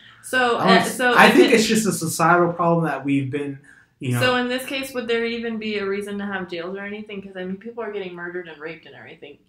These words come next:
Speaker 2: Uh,
Speaker 1: either
Speaker 2: look
Speaker 1: way. So is there even a reason why to even have a prison system if either way they're gonna be
Speaker 2: I think there should be a
Speaker 1: having
Speaker 2: prison
Speaker 1: criminals?
Speaker 2: system, but the prison system, you know,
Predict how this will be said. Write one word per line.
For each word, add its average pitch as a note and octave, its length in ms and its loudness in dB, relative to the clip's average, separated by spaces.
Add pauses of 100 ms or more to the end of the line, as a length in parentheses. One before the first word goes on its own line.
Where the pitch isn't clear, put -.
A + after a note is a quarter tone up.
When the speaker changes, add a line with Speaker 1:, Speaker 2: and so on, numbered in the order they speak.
(120)
Speaker 2:
Uh, G#3+ 140 -2
Speaker 1:
either F3+ 360 6
Speaker 2:
look E3 160 4
Speaker 1:
way. F3+ 480 0
So E3+ 500 -4
is F#3 160 -4
there F#3+ 160 -2
even G3 360 -4
a F3+ 200 -8
reason F#3 400 -4
why E3+ 140 -6
to - 140 -6
even F3+ 260 -4
have D#3+ 200 -8
a F3 60 -16
prison E3+ 380 -8
system G3+ 360 -12
if F#3 160 -16
either F3+ 280 -10
way E3+ 100 -12
they're E3 120 -8
gonna E3 220 -14
be E3+ 240 -20 (380)
Speaker 2:
I C3+ 80 -6
think - 140 -4
there B2 100 -2
should B2+ 180 -4
be B2+ 100 0
a B2+ 40 -2
Speaker 1:
having - 60 -6
Speaker 2:
prison B2 260 -4
Speaker 1:
criminals? - 220 -8
Speaker 2:
system, C3+ 160 -8
but B2 260 -6 (520)
the D#3 60 -10
prison E3 360 0
system, C3+ 440 -6
you B2+ 160 -2
know, B2 180 -6